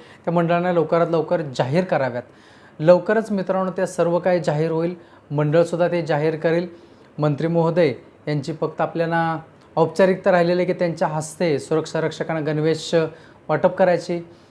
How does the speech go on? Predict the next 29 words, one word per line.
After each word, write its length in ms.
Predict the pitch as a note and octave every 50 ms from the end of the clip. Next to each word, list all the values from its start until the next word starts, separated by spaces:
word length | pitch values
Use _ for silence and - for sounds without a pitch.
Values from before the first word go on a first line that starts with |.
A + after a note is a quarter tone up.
| - - - _
आणि 120 | D#3+ D#3+
परिधान 500 | D#3+ - F3+ F3+ F3+ E3 F3+ F#3+ A3+ A3
जर 140 | F#3 G#3+ G#3
करायचा 360 | G3+ G3+ F#3 F3+ F3 F3 F#3
म्हटला 500 | E3+ E3+ E3 D#3 D3+ E3 D#3 D3+ C#3 A#2+ A2+ - - - - _ _ _ -
तर 100 | D#3+ D#3
महाराष्ट्रातल्या 640 | D#3+ D#3+ D#3 E3 E3+ E3 - F3 E3+ F3 F3 E3+
सगळ्या 680 | E3+ - E3+ C#3+ B2+ B2 A#2+ C#3+ D3 D#3 E3 E3+ F3 F3+
सुरक्षा 420 | F3 - E3+ E3 D#3+ D#3+ - E3+
रक्षकांनी 440 | E3 E3 D#3+ - - - E3+ E3 D#3+
अगोदर, 280 | D3 C3 C#3 C#3 D3+ D3 C#3
महाराष्ट्र 440 | C3+ C3 C3 C3 C#3+ D#3+ F3 E3 -
सुरक्षा 300 | - F3 F3 F3 - F#3
रक्षकांनी 400 | F3 F3 - - - - F#3 G#3+
बरं 140 | B3 E4+ D#4+
का, 140 | - - B2+ - - - - - - _ _ _ _ _ - - - - - - - - - - - -
एक 180 | D#3 D3 C#3
दोन 140 | C#3+ E3+ F3
सुरक्षा 420 | D#3+ E3+ F3 E3+ E3 E3 - F3+
रक्षकांनी 400 | E3+ E3+ E3+ - E3+ D#3+ F3 F3
नाही 240 | F3 F3 F3 F3 D#3+
आहे, 80 | C3+ A#2 - - - - - _ -
इतर 180 | D3+ D#3 F#3 E3+
जिल्हा 260 | E3+ F3+ F3 E3+ F3+
सुरक्षा 380 | E3+ F3 F3 F3 E3+ - - F3
रक्षक 300 | E3+ E3+ F3 - E3 E3+
मंडळाने 400 | F3+ F3 E3+ F3 F3 F3 F3 E3+
सुद्धा, 300 | E3+ - E3 F3+ F3+ F3+ E3+ - - - - - - - -
अ, 240 | D#3 D#3 D#3 D#3